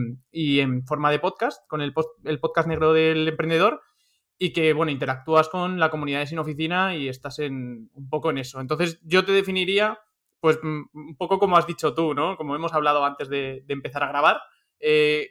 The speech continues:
como creador de contenido novato no lo sé, porque no sé cuánto tiempo llevas, pero si tú consideras que es novato, pues novato. Y ahora, ahora lo puntualizas.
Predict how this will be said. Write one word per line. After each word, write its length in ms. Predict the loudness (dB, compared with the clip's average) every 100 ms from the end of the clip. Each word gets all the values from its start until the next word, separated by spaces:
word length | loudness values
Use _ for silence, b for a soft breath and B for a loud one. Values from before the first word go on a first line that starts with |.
| -8
como 200 | -4 0
creador 300 | 2 4 2
de 80 |
contenido 480 | 0 0 0 0 -2 -4
novato 440 | 0 4 4 4
no 120 | 0
lo 80 | 0
sé, 160 | -2 -2
porque 180 | -4 -4
no 80 |
sé 100 | -4
cuánto 220 | -4 -2 -2
tiempo 540 | -4 2 6 8 6
llevas, 420 | 2 0 0 -2 _ -16
pero 120 | -16
si 140 | -12
tú 220 | 0 0 2
consideras 460 | 2 4 4 4
que 80 | 2
es 40 |
novato, 320 | 2 4 4 -2
pues 140 | -4
novato. 360 | -2 -2 -2 -6 B B B B _
Y 580 | 0 4 4 2 0 2
ahora, 320 | 4 6 8
ahora 160 | 8 6
lo 100 | 4
puntualizas. 640 | 0 0 0 0 -4 -8